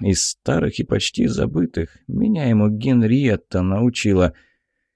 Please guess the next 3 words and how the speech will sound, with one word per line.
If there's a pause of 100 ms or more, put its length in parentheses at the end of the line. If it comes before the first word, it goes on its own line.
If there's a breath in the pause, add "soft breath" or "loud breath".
(580)
Кто
такая
Генриетта?